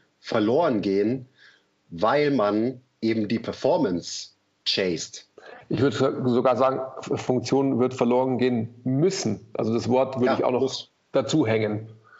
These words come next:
Speaker 2: Einfach um die, um die Spezifität der, der Intention, sprich maximal Gewicht zu bewegen, hochzutreiben.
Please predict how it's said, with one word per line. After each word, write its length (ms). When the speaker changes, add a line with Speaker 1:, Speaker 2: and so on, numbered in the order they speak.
Speaker 2:
Einfach 340
um 140
die, 140
um 180
die 80
Spezifität 840
der, 420
der 140
Intention, 720
sprich 340
maximal 440
Gewicht 320
zu 120
bewegen, 680
hochzutreiben. 680